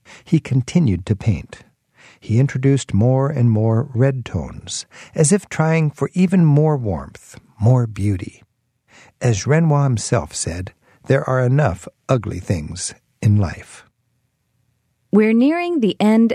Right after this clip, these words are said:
Speaker 2: of the Impressionist rooms, and there's a cafe just ahead. But before taking a break, let's get a quick taste of the next generation of art, post-impressionism.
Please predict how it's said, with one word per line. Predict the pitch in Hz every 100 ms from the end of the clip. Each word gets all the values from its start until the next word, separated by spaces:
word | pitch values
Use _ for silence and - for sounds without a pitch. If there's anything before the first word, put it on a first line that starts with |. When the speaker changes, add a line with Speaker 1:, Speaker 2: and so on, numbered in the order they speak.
| -
Speaker 2:
of | 180
the | 214
Impressionist | 196 185 196 185 - 160 147 -
rooms, | 151 143 135 151 - _ _ _ -
and | 240
there's | 254
a | 247
cafe | 254 277 - 339
just | 202 240 -
ahead. | 180 190 180 - _ - _ _ _
But | 262 -
before | - 285 392
taking | 427 359 277
a | 240
break, | 190 175 170 - _ _
let's | 262 294 -
get | 359
a | 330
quick | 208 - 262 -
taste | 202 190 - -
of | 202 180
the | 190
next | 185 240 -
generation | - 196 165 156 - 156
of | 143
art, | 135 135 - _ _ _
post-impressionism. | - 226 240 - - 185 - 175 - 151 139 135 147